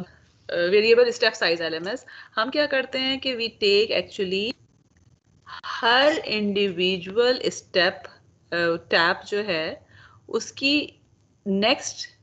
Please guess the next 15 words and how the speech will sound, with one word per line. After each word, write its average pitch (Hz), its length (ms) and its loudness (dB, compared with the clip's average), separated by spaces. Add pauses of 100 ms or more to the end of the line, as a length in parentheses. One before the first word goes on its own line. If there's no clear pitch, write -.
(380)
इटरेशन 208 560 2
की 214 160 -2
value 175 840 0
will 247 260 2
be 220 220 0
dependent 185 560 0 (720)
on 240 380 6
the 254 120 4 (180)
taps 185 380 2 (580)
iteration 208 540 -2
value 202 480 -4 (300)
at 180 180 2 (420)
the 185 120 -2 (100)
current 190 300 0
iteration 254 540 -2